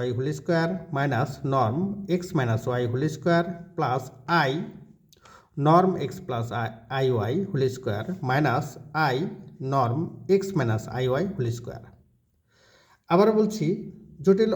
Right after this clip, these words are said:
অন্তঃগুণজ জগতের জন্য মেরুকরণ অবেদ, মেরুকরণ অবেদ তো হচ্ছে এইটা। তাহলে যদি বর্ণনা আসে পরীক্ষায়, যদি এই প্রশ্নটা আসে, তাহলে কিন্তু তোমাকে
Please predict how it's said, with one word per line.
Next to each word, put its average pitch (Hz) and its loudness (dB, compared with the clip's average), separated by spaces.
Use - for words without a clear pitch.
অন্তঃগুণজ 120 2
জগতের 120 -2
জন্য 123 0
মেরুকরণ 147 4
অবেদ, 120 0
মেরুকরণ 147 2
অবেদ 123 -2
তো 160 0
হচ্ছে - -2
এইটা। 117 -6
তাহলে 180 8
যদি 190 8
বর্ণনা 185 8
আসে 180 -2
পরীক্ষায়, 143 -8
যদি 170 4
এই 214 6
প্রশ্নটা 170 2
আসে, - -4
তাহলে 147 0
কিন্তু 117 -8
তোমাকে 117 -2